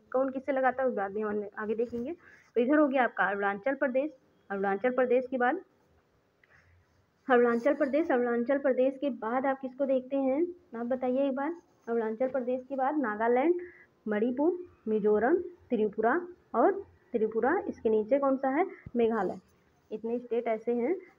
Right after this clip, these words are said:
जो sixteen state ऐसे हैं जो अंतर्राष्ट्रीय सीमा लगाते हैं, जिनको आपने मैप में भी देख लिया, और टू स्ट-, यूटी ऐसे हैं जो अंतर्राष्ट्रीय सीमा लगाते हैं, यानी सोलह राज्य,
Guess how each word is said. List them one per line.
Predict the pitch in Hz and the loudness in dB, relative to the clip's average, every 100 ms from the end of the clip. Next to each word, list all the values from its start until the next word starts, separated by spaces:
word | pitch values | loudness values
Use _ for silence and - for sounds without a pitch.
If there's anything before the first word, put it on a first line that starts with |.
| - | -6
जो | 202 320 - - | 0 0 -2 -6
sixteen | 220 - 269 302 | -6 -2 2 2
state | 285 247 247 | 2 0 0
ऐसे | 208 208 | -2 -2
हैं | 214 233 349 | -2 2 2
जो | 294 | 2
अंतर्राष्ट्रीय | 208 214 190 185 - 262 | 0 -2 -2 -4 -4 -6
सीमा | 254 180 220 349 _ _ | -6 -8 -8 -8 _ _
लगाते | 226 190 185 - 240 | -8 -6 -6 -2 0
हैं, | 311 | 2
जिनको | 330 196 202 | 2 0 -4
आपने | 185 196 | -6 -4
मैप | 190 196 233 | -4 -4 -4
में | 233 | -4
भी | 254 | -2
देख | 240 247 | -2 -2
लिया, | 240 262 349 - _ | -4 -4 -6 -12 _
और | 208 | -10
टू | 208 320 320 | -2 2 2
स्ट-, | - - 233 208 | 0 -2 -2 0
यूटी | 196 233 247 339 | -2 -2 2 4
ऐसे | 330 254 220 | 4 2 -4
हैं | 220 269 | -2 -2
जो | |
अंतर्राष्ट्रीय | 262 220 208 185 190 254 | -2 -2 -4 -4 -4 -6
सीमा | 277 269 | -4 -4
लगाते | 269 269 262 220 | -2 -2 -4 -6
हैं, | 196 | -6
यानी | 196 | -6
सोलह | 202 208 196 254 | -6 -6 -2 0
राज्य, | 262 190 233 247 | 0 -2 -4 -4